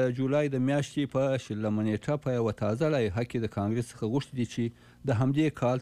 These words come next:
تر پایه دې امریکا ته د راتګ زر ویزې هغو افغانانو ته ورکړل سي چې په افغانستان کې د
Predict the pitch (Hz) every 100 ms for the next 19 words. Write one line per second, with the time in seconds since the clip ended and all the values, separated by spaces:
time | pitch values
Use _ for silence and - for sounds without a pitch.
0 | 117 107 131 143 127 127 120 98 98 -
1 | 120 - 147 - 117 107 101 135 139 -
2 | - - - - - - - - - -
3 | _ _ _ - - - - - 117 180
4 | 190 147 131 123 143 139 139 113 - 117
5 | 120 117 117 147 135 - 120 - 123 117
6 | 101 101 - 98 - 123 123 - 117 123
7 | 113